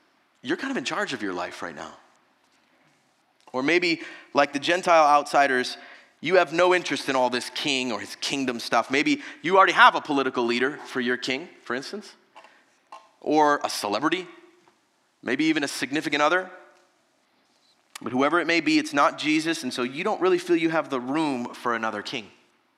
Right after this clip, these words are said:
Uh, in both cases, as we read this, i-, if, if you take it seriously, I, you may feel a bit threatened by it, to be honest, a little frustrated, because all kings, especially one like this,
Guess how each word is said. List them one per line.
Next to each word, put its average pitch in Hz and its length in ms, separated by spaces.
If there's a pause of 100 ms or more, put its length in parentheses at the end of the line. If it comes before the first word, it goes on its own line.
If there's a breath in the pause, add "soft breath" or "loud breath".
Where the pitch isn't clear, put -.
(1120 loud breath)
Uh, - 120
in 139 140
both 156 220
cases, 139 600 (280 loud breath)
as 120 160
we 131 100
read 147 240
this, 120 260
i-, 120 100
if, 131 440
if 127 140
you 127 80
take 143 200
it 131 80
seriously, 104 600 (440 loud breath)
I, 107 160
you 127 160
may 175 140
feel 160 280
a 135 40
bit 139 140
threatened 123 420
by 90 160
it, 95 200
to 113 80
be 104 80
honest, 98 460 (640)
a 113 60
little 131 180
frustrated, 113 640 (1200)
because 127 220
all 180 200
kings, 160 380
especially 156 360
one 143 120
like 131 140
this, 139 340